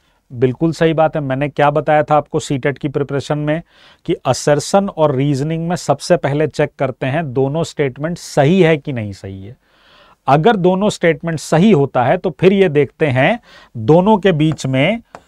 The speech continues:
क्योंकि का संबंध बन रहा है कि नहीं बन रहा है। तो मुर्शिदाबाद से मुंगेर उसने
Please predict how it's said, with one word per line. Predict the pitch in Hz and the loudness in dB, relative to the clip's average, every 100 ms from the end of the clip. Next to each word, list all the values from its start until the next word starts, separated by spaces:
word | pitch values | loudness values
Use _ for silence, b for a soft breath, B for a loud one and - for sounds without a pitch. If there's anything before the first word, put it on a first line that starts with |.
| B _ - | B _ -12
क्योंकि | - 190 214 214 - 262 | 0 4 4 2 2 2
का | 233 202 202 | 4 4 4
संबंध | - - 170 170 202 208 180 | 2 0 0 4 2 4 0
बन | 147 151 | 0 0
रहा | 135 131 127 | 0 0 2
है | 127 | 0
कि | 120 175 | -4 -6
नहीं | 139 120 | -4 -4
बन | 107 98 | -6 -8
रहा | 95 92 | -12 -16
है। | 95 _ _ _ _ _ _ _ _ - | -18 _ _ _ _ _ _ _ _ -2
तो | 175 | 0
मुर्शिदाबाद | 151 160 151 - 180 240 247 202 196 | 0 0 -2 -2 2 4 6 6 6
से | - 226 | 2 0
मुंगेर | 190 175 175 190 208 | 2 0 2 4 4
उसने | 185 185 214 | 0 -2 -6